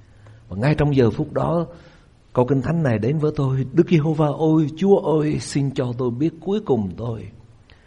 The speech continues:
Và số các ngày của tôi là thế nào.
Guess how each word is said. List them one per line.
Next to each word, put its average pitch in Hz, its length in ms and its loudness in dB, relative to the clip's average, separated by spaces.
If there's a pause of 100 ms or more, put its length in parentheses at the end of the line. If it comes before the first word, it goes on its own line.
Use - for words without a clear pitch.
(420)
Và 101 140 0
số 175 460 0
các 202 160 0
ngày 131 420 4
của 110 100 -4
tôi 135 260 2
là 110 180 0
thế 113 200 -6
nào. 110 460 -6